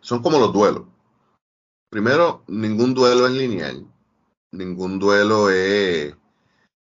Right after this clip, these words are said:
empezaste por la negación y terminaste en la aceptación y se acabó, ¿no? Vas a, vas a ir para adelante y para atrás.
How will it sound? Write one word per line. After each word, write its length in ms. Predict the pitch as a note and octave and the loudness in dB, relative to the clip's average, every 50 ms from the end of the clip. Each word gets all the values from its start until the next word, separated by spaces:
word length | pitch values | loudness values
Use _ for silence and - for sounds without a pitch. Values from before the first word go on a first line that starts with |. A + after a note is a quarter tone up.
| _ _ - - - - - | _ _ -20 -20 -20 -14 -8
empezaste 960 | F#2+ G2 G2 F#2 F2+ G2 F#2+ F2+ F#2 G2+ F#2+ G2 G#2 G#2 - - A2+ A2 G#2 | -6 -6 -6 -4 -6 -6 -6 -4 -2 0 0 0 0 -2 -4 -4 -2 -2 -2
por 220 | - - G#2 G2+ | -2 -2 -4 -2
la 160 | G2+ G#2 G2+ | -2 -2 -2
negación 520 | G#2 G2+ G2 G2 G2 F#2+ - - G2+ G2+ G#2+ | -2 -2 0 0 -2 -2 -4 -6 -8 -6 -6
y 60 | G#2 | -6
terminaste 520 | G2+ G2 F2+ F2+ F2+ E2 E2 E2 - - | -6 -6 -6 -6 -6 -8 -8 -10 -10 -8
en 40 | F2+ F2+ | -8 -6
la 60 | F2+ | -6
aceptación 880 | F2+ F#2+ F2+ - - G2 F#2+ - - G2 F2 F2 F2+ G2 A2+ A#2 - - _ | -6 -8 -10 -8 -8 -8 -8 -6 -6 -8 -8 -6 -8 -10 -12 -12 -16 -18 _
y 60 | - | -18
se 140 | - - E2+ | -8 -6 -6
acabó, 440 | D#2 - C#2+ C#2 D#2 F2+ E2+ D2+ - - | -4 -4 -4 -4 -2 -2 -4 -6 -8 -10
¿no? 180 | - D#2 C#2+ | -10 -10 -8
Vas 160 | A1+ A1+ B1+ | -8 -8 -10
a, 140 | C#2 B1 - - - _ _ | -10 -12 -14 -16 -20 _ _
vas 340 | - G1+ G1+ - - - D2 | -20 -18 -18 -14 -12 -10 -8
a 20 | C#2 | -8
ir 60 | - | -6
para 140 | - D#2 C#2 | -6 -6 -6
adelante 140 | C#2 - - | -6 -8 -10
y 40 | |
para 220 | - - - A#2+ G#2+ | -12 -8 -6 -6 -6
atrás. 60 | - | -6